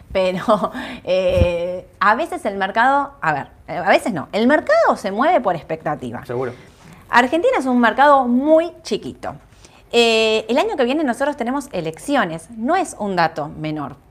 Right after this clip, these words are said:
Speaker 1: ¿sí? Que el año que viene haya elecciones, porque
Speaker 2: Sí.
Speaker 1: puede haber una continuidad de este gobierno, puede haber un cambio de gobierno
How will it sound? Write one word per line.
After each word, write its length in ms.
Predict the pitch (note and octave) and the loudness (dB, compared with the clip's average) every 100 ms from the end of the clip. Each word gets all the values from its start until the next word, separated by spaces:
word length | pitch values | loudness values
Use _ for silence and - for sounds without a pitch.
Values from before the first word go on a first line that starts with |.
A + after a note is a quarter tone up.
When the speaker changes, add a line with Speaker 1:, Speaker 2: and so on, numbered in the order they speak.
| _ - | _ -20
Speaker 1:
¿sí? 320 | - F3+ C4 B3 | -6 -4 -4 -4
Que 120 | F3 | -4
el 100 | E3 | -2
año 200 | F3 F3 | -4 -4
que 80 | E3+ | -6
viene 220 | F3 F3 | -6 -6
haya 180 | E3 E3 | -6 -4
elecciones, 480 | D#3+ D#3+ D#3 C#3 C#3+ | -6 -6 -8 -8 -2
porque 240 | A3 A3 | -2 0
Speaker 2:
Sí. 60 | C4+ | 0
Speaker 1:
puede 160 | F4 | 4
haber 260 | D4 A3 - | 6 6 4
una 220 | F#3+ F#3+ | -4 -6
continuidad 560 | F3+ F#3+ G#3 G#3 G#3+ C4+ | -4 -4 -4 -2 2 4
de 60 | C4+ | 2
este 180 | C4 A#3+ | 2 2
gobierno, 560 | A#3 C4+ C4+ B3+ C4 - - - | 4 4 4 2 -2 -4 -20 -8
puede 280 | - D#4+ D4 | 2 4 6
haber 400 | B3+ C4 B3+ A#3+ - - - | 6 6 4 2 -12 -20 -4
un 200 | A3 A3+ | -2 6
cambio 380 | E4 E4+ B3+ A3 | 8 8 8 4
de 100 | G#3 | 6
gobierno 640 | G3+ A3+ A#3+ G#3+ G#3 A3+ | 4 4 4 2 -2 -6